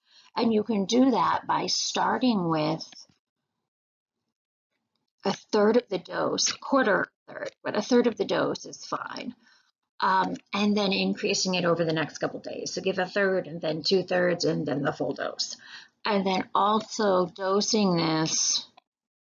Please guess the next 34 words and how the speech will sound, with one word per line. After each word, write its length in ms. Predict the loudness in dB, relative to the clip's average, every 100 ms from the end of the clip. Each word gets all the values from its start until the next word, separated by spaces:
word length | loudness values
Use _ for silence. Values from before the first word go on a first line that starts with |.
| _ _ _ _ _ _ _ _ _ _ _ _ -14 -2
H 160 | 0 0
S, 440 | -2 -6 -10 -10 0
um, 400 | 4 4 2 -4 _ _
Q 180 | 4 4
H 120 | 4
S 160 | -2 -6
is 160 | -6 -2
at 160 | -2
bedtime. 380 | 0 0 -2 -4 -10 _ _ _ 2
Okay, 100 | 2
so 200 | 4 4
when 140 | 4
you 160 | 4 4
give 220 | 4 4
it 60 |
at 200 | 0 -2
bedtime, 440 | -2 -2 -2 -4 -2
the 80 | -6
person 500 | -2 -2 0 2 2
is, 380 | 0 -4 -6 -12 -16
uh, 280 | -14 -12 -12 -14 _ _ _
they're 200 | -2 0
laying 340 | 0 0 -2 -2
down, 460 | 0 -2 -2 -8 -14 _
right? 200 | -4 -2
They're 200 | -2 0
already 460 | 0 0 -2 -2 -2
horizontal. 880 | 0 0 0 -2 -2 -2 -4 -6 -6 -16 -14 -2
So 160 | 0
you're 180 | 2 0
not 280 | 0 0 0
relying 520 | 0 0 0 -2 -2
on 200 | -4 -4
that 260 | -4 -6